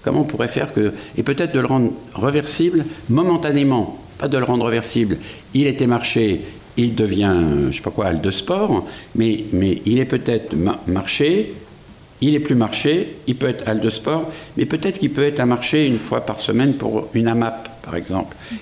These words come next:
et qui, elle, n'a pas les moyens d'eux, mais plutôt que de le fermer, euh, le jour où il n'y a pas les activités sportives, eh ben, on le donne gratuitement à l'amap, par exemple. Alors, quand vous dites ça, euh, ben, un, un responsable dit, Non, non, attendez, vous arrêtez, là,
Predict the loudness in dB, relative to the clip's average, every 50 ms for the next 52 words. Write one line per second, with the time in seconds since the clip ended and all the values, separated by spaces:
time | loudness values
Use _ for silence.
0 | -8 -4 -2 0 0 0 -2 -2 0 0 2 2 2 2 2 2 0 0 0 0
1 | 2 2 4 4 4 4 4 2 4 2 4 4 4 2 0 -2 -6 -14 -8 -4
2 | -4 -2 0 0 0 0 0 0 -2 0 0 -2 0 2 4 4 4 4 2 0
3 | -4 -12 -16 -16 -16 -10 -4 0 2 4 4 4 4 2 4 4 2 2 2 0
4 | 0 0 0 0 0 0 -2 -2 0 0 -2 -2 -4 -4 -4 -2 -2 -4 -2 -4
5 | -4 -2 0 0 0 0 -2 -6 -10 -14 -12 -6 -2 0 2 2 2 2 2 2
6 | 2 0 0 -2 -4 -4 -4 -2 -2 0 0 2 0 0 0 -2 -4 -6 -8 -10
7 | -8 -8 -8 -10 -10 -12 -12 -14 -16 -18 -18 -18 -20 -18 -8 -4 -2 -2 -2 0
8 | 0 2 2 2 2 2 0 0 0 2 2 2 0 0 -2 -4 -4 -2 -2 0
9 | 0 -2 -2 -4 -4 -2 -2 -2 -2 -2 -4 -6 -6 -4 -4 -4 -2 -2 -2 -2
10 | -2 -2 -2 -2 -2 0 0 2 2 4 4 2 2 0 0 -2 -2 -4 -4 -4
11 | -8 -10 -16 -18 -18 -20 -14 -6 -2 -2 0 0 0 -2 0 0 0 0 2 2
12 | 0 0